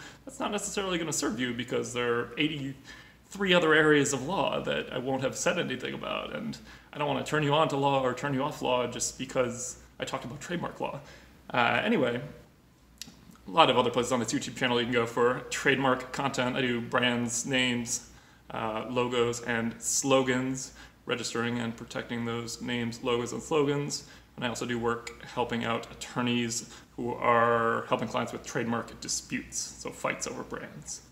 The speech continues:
That is what I do for trademark law. Question number five, did you do an internship in college slash law school?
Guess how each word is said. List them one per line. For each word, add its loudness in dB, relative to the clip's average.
That -12
is -14
what -10
I -6
do -4
for 2
trademark 0
law. -6
Question 0
number 2
five, 6
did 0
you 4
do 4
an 4
internship 2
in 2
college 0
slash 2
law 4
school? -4